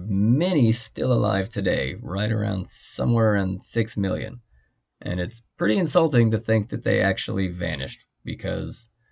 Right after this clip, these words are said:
the cities of Chichen Itza, Bonampak, Uxmal, Altunja, their descendants still continue to practice the same rituals that they would practice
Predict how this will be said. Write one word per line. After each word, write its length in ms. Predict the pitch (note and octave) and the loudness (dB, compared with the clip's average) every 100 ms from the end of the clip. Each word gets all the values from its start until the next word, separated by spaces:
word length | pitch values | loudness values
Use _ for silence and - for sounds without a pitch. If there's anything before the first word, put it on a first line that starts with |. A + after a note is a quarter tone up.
| _ _ _ _ _ _ | _ _ _ _ _ _
the 200 | - G#2+ | -2 2
cities 440 | - B2 A#2+ A#2 A#2 | 4 6 6 6 4
of 400 | G#2 G2 F#2+ - | 4 4 0 -6
Chichen 360 | - A#2 A2 | -2 0 2
Itza, 500 | A2+ B2 - B2 A#2+ B2 | 2 2 4 6 6 6
Bonampak, 760 | G#2 G2 F#2 F#2+ B2 A#2 A#2+ - G#2+ | 2 2 0 2 4 4 2 -4 -8
Uxmal, 720 | F#2 - G#2+ A2+ A2 A2 A#2 _ G#2 | -6 -2 2 4 4 4 -2 _ -6
Altunja, 840 | G2+ - G2+ F#2+ A2 G#2 G2+ G#2 _ _ _ - | -6 -4 -4 0 2 4 4 2 _ _ _ 0
their 160 | G#2+ | 2
descendants 640 | A#2 - B2+ B2+ G#2+ G#2 | 4 2 4 4 2 2
still 400 | - - G#2+ A#2 | 0 2 2 2
continue 520 | A2 G#2+ G2 A2 G#2+ G2+ | 2 0 2 2 4 2
to 80 | |
practice 500 | G2+ G#2+ G2 - G2+ | 2 2 2 -2 -6
the 80 | - | -4
same 340 | - G2 G#2+ G2 | -4 -2 0 0
rituals 600 | A2 - F#2+ F2 F2 G2+ | 0 -2 -6 -4 -4 -6
that 180 | F2+ E2+ | -8 -6
they 180 | F2 | -6
would 380 | F2 F2 E2+ - | -4 -4 -6 -10
practice 640 | - F#2 F2 F#2+ - - | -6 -6 -4 -6 -4 -6